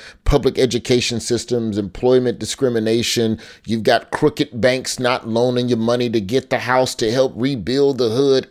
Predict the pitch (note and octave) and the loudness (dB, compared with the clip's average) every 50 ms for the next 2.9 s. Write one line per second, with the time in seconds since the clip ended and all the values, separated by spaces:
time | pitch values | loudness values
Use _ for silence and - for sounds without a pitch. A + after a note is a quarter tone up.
0 | _ - D3+ E3+ F#3+ A3 A3+ A#3 A3+ G#3+ F#3+ F3 D3+ D3 C3+ B2+ G#2 F#2+ G#2+ G2 | _ -6 -4 0 2 4 4 4 4 4 2 0 2 2 2 0 0 -2 -4 -4
1 | A2 G#2 G#2 F#2+ F#2 F#2+ E2+ - - E2 - - - F#2+ G#2+ - _ _ _ _ | -2 -2 0 0 -2 -2 -4 -6 -8 -8 -8 -8 -8 -10 -10 -12 _ _ _ _
2 | _ _ _ _ _ - C3 C#3+ C3+ A#2 G#2 C#3+ E3+ F#3+ G#3 F#3+ - | _ _ _ _ _ 2 4 4 4 2 0 -2 0 0 0 -2 -2